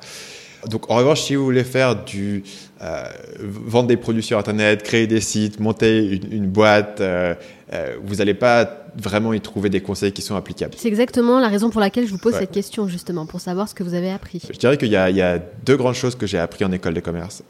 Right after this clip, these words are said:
Speaker 1: Euh, la première, c'est que ça m'a permis d'interagir avec des gens de différentes cultures.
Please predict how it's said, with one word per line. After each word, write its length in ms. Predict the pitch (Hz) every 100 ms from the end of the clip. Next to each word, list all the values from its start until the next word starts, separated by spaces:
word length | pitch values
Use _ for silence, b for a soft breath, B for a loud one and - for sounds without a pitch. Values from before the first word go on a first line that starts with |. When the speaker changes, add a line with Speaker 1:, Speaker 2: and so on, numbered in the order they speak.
| -
Speaker 1:
Euh, 300 | 85 82 82 85 B B B B B B B B B
la 100 | 101
première, 260 | 98 110 127
c'est 100 | 123
que 60 | -
ça 80 |
m'a 140 | 98 87
permis 1200 | - - - 117 107 110 113 120 117 117 110 67
d'interagir 640 | 95 98 98 107 98 101 101
avec 300 | 92 90 90
des 180 | 95
gens 320 | 92 95 104 107
de 160 | 101
différentes 520 | 87 - - 107 98
cultures. 500 | 95 95 - 101 101